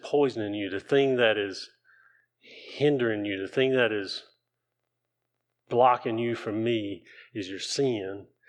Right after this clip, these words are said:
And if you lift that up and give it to me, I'll take care of it. So Jesus, the Son of Man, was lifted up. He took on our sin. He became sin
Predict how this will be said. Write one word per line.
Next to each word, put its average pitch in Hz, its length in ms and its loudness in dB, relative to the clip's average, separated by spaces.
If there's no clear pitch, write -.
And 107 100 -6
if 95 120 -10
you 113 80 -2
lift 131 300 0
that 131 200 6
up - 200 4
and 107 140 -4
give 131 180 0
it 120 160 -2
to 113 80 -4
me, 107 500 0
I'll 110 120 -2
take - 260 -6
care 139 220 2
of 95 140 -6
it. - 160 -20
So 131 220 2
Jesus, 135 580 2
the 127 120 -2
Son 151 240 4
of 131 100 2
Man, 143 360 4
was 113 200 0
lifted 135 440 4
up. 127 200 4
He 147 120 -2
took 180 480 2
on 147 260 2
our 135 220 2
sin. 127 360 0
He 127 120 0
became 147 420 2
sin 127 560 0